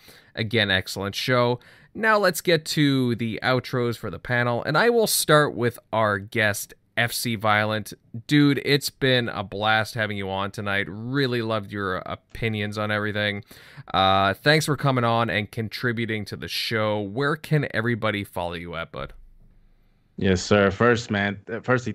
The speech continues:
Speaker 2: thank you for having me on, man. The, the panel's great. Centurion, what's up, bro? Shockley, n-, nice to meet you for the first time. I, I had fun.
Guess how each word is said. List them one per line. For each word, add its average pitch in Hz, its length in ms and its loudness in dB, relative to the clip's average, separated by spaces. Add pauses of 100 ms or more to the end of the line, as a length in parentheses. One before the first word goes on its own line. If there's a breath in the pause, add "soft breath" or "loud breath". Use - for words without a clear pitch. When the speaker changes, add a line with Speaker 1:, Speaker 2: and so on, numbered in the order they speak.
Speaker 2:
thank 120 160 8
you 120 80 -2
for 110 400 -2
having 113 300 0
me 117 160 2
on, 123 340 2
man. 101 220 -2
The, 101 80 -4
the 101 120 -4
panel's 101 440 -2
great. 101 300 0
Centurion, 104 460 -2
what's 101 140 -6
up, 101 180 0
bro? 101 360 2
Shockley, 101 560 -2
n-, 104 100 -6 (320 loud breath)
nice 131 240 0
to 143 100 -4
meet 135 280 -2
you 127 60 -6
for 117 100 -12
the 123 60 -4
first 123 380 0
time. 120 320 2
I, 113 160 -4
I 123 160 0
had 143 160 0
fun. 139 440 0